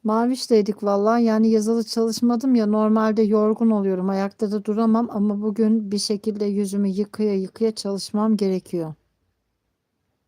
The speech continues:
Nasıl olsa ondan sonraki hafta sınav var. Okul da diğer hafta olmayacak. Ben karıştırmıyorum ya. Yok, sen yanlış.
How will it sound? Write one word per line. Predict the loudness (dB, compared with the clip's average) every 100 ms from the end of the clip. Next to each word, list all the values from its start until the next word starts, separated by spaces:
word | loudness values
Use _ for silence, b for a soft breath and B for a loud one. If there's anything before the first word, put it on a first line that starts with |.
| _ _ _ _ _ _ _ _ _ _ _ _ _ _ _ _
Nasıl | -4 -2 -2
olsa | -2 -2
ondan | -2 0 0 -2
sonraki | -2 -4 -4 -4
hafta | -6 -6 -4
sınav | -2 0 0 -2
var. | -4
Okul | -6 -4 -6 -4
da | -6 -8 _ _ _ _ _ _ _ _ _ -6
diğer | -2 -2
hafta | -4 -8 -8 -4
olmayacak. | -4 -4 -8 -10 -10 -12 -14 _ _ _ _ _ _ _ _ _ _ _ _ _ _ _ _ _ _ _ _ _ _ _ -4
Ben | -2
karıştırmıyorum | -2 -2 -4 -4 -6 -2 0 2 2
ya. | 2 0 0
Yok, | 2 0 -2
sen | -4 0
yanlış. | 4 4 4 2